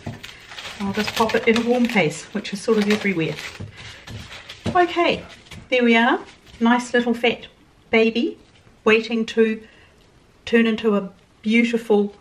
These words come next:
risen dough. Now, just to let you know what it should look like, you see, you can see that this is already starting to get a little dome on it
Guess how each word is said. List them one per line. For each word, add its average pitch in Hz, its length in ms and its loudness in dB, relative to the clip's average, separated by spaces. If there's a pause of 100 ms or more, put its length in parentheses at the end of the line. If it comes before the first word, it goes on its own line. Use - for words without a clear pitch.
(140)
risen 208 520 2 (1040)
dough. 196 360 -2 (1600)
Now, 220 380 2
just 247 300 2
to - 120 2
let - 200 0
you 202 80 4
know 190 240 2
what 180 220 -2
it - 100 -8
should 208 220 0
look 196 240 0
like, 160 360 -6
you 208 60 -8
see, 196 260 -2 (360)
you 233 80 -4
can 220 160 -2
see 240 340 2
that - 200 -6
this 226 200 4
is 214 180 -2
already 214 640 4
starting 196 520 -2
to - 100 -8
get - 260 0
a 180 60 -6
little 208 260 -2
dome 190 360 2
on 175 100 2
it - 180 -10